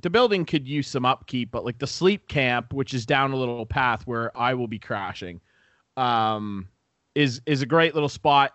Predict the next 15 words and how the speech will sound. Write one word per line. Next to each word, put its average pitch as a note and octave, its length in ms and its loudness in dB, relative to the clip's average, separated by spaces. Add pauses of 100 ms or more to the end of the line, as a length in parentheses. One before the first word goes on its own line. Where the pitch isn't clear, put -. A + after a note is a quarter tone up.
but, F3 180 2
like, F3+ 220 2 (220)
it's F3+ 160 -4
not B3 200 4
one B3+ 120 2
of A3+ 60 -4
those, G#3 300 0 (100)
like, E3 200 -2 (480)
cottages, D#3 600 0
camps, C#3 520 -4
whatever, B2 540 -2 (960)
that's D3+ 240 0
designed C#3 680 0
to, D3 100 -4
like, B2+ 300 -4